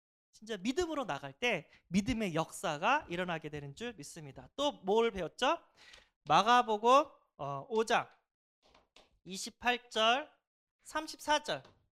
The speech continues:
어, 야이로의 딸을, 어, 보러 가는 중에 누구를 만났죠?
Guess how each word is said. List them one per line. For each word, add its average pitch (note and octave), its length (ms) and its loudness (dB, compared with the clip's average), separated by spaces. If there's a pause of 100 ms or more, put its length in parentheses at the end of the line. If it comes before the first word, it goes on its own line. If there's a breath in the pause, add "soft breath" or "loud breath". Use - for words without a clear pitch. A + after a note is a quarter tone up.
(100)
어, C#3 240 -18 (540 soft breath)
야이로의 C4+ 580 2
딸을, D4+ 540 0 (440)
어, F3 120 -12
보러 C4 300 -2
가는 A#3+ 440 -4 (220)
중에 B3+ 480 -4 (440)
누구를 A#3+ 480 -4
만났죠? F#3+ 600 -2